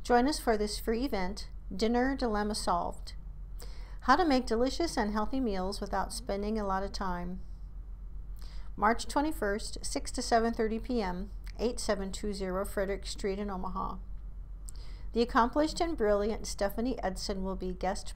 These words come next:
presenter. Stephanie has a master's degree in nutrition and is a registered dietitian, nutritionist, and licensed medical nutrition therapist.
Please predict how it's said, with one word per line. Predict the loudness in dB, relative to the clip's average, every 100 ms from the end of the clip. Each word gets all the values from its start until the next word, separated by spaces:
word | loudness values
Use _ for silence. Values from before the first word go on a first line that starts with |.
| -4
presenter. | -2 -2 -2 -2 -4 -6 -8 -8 -10 -10 -8 -8 -6 -6 -6 -6
Stephanie | -4 0 2 4 2 2
has | 2 2
a | 0
master's | 0 0 0 0 0
degree | -4 -2 0 0
in | 0
nutrition | -2 -2 -4 -4 -4 -6 -6 -8 -10 -8 -8 -6
and | 0
is | 2 2
a |
registered | 2 2 2 2 2 2
dietitian, | 0 2 4 4 0 -2 0 0
nutritionist, | 0 -2 -2 -2 -2 -4 -4
and | -2 -2 0 2
licensed | 4 2 2 -2 -2 0
medical | 0 0 0 0 0
nutrition | -2 0 -2 -2 -4 -2 -2
therapist. | 0 0 0 -2 -4 -4 -6 -6